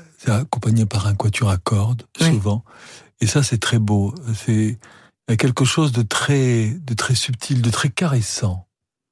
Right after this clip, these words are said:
Speaker 1: De très caressant. Je ne trouve pas une, une meilleure, euh,
Speaker 2: Mais vous savez, la rencontre avec Alex a été quelque chose dans ma vie de très important.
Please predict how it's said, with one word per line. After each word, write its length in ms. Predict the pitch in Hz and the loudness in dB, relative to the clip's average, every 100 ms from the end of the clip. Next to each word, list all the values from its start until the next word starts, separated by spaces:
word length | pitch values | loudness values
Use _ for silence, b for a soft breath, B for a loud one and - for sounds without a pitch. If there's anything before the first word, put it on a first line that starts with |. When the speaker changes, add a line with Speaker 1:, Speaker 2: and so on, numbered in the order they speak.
| _ _ - | _ _ -8
Speaker 1:
De 40 | |
très 200 | 127 - | -4 -2
caressant. 720 | - 143 110 95 - 101 110 - _ _ _ _ _ _ _ _ _ _ _ - | 0 0 0 -2 -4 -4 -6 -20 _ _ _ _ _ _ _ _ _ _ _ -2
Je 60 | 123 | 0
ne 60 | |
trouve 220 | 107 110 | 0 -2
pas 180 | - 151 | 0 2
une, 220 | 139 113 110 113 120 | 2 2 2 2 0
une 420 | 120 117 113 113 | 0 0 2 2
meilleure, 560 | 113 107 107 123 110 104 | 2 4 4 2 2 0
euh, 260 | 98 95 98 - _ _ - B B B - 208 | -2 -2 -6 -12 _ _ -20 B B B 0 2
Speaker 2:
Mais 160 | - - | 2 2
vous 100 | 262 | 2
savez, 300 | 269 311 392 233 | 4 4 4 4
la 160 | 247 | 4
rencontre 480 | 269 285 - 339 - | 4 2 0 -2 0
avec 300 | 226 226 - | 0 0 0
Alex 420 | 190 240 311 - | 2 2 0 0
a 60 | 202 | 0
été 600 | - - 277 269 220 - - | -2 -2 0 2 0 -4 -2
quelque 320 | 269 - 262 | -2 -2 -4
chose 360 | - - 262 | -2 0 2
dans 120 | 190 190 | 2 2
ma 160 | 190 | 4
vie 200 | 196 226 | 2 2
de 120 | 185 | 2
très 300 | 170 - 220 | 0 0 2
important. 720 | 190 180 190 - - 320 180 | 2 2 0 0 0 2 2